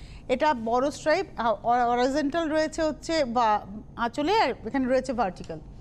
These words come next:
পুরো শাড়িটা এভাবে যাচ্ছে স্ট্রাইপের উপরে। এটা বত্রিশ নম্বর, হাজার পঞ্চাশ blouse রানিংয়ে।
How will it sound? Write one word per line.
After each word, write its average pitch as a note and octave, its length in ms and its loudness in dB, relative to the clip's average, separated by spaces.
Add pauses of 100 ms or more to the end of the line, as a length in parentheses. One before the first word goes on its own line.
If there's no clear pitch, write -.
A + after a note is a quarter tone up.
(760)
পুরো D#4+ 240 2
শাড়িটা D4 320 2
এভাবে C#4 280 2
যাচ্ছে C4 280 0
স্ট্রাইপের A#3 500 0
উপরে। C4+ 360 2 (340)
এটা B3 220 2
বত্রিশ D4 800 0
নম্বর, D#4+ 440 4
হাজার B3+ 440 0
পঞ্চাশ C#4 360 0
blouse A3+ 400 0
রানিংয়ে। G#3+ 400 0